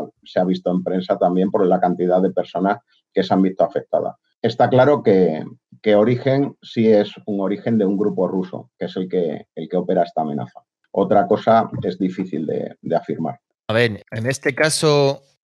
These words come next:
Speaker 2: rascando un poquito más, eh, tal vez podría ser un país haciéndose pasar por, eh, Rusia, en este caso concreto,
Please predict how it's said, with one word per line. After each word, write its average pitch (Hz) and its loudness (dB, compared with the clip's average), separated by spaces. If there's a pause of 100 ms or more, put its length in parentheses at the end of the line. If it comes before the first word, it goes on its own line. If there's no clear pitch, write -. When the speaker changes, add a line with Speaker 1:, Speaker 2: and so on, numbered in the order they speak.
Speaker 2:
rascando 123 -2
un 131 0
poquito 123 -2
más, 117 -4
eh, 101 -2 (220)
tal 104 -2
vez 127 -2
podría 120 0 (100)
ser 113 -4 (360)
un 135 -4
país 120 -2 (360)
haciéndose 110 -4
pasar 98 -4
por, 92 0 (120)
eh, 87 -6
Rusia, 107 -6 (360)
en 90 -10
este 90 -10
caso 87 -6
concreto, 85 -8